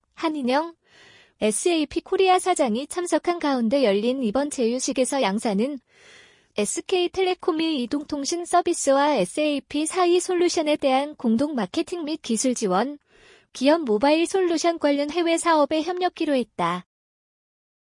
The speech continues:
에스케이텔레콤 솔루션 사업본부장 임규관 상무는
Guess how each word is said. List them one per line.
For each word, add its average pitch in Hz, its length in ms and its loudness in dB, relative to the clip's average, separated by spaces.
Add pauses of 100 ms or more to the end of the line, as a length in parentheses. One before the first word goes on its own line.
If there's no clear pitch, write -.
(200)
에스케이텔레콤 359 1000 -2
솔루션 339 460 0
사업본부장 330 800 0
임규관 294 460 0
상무는 277 600 -4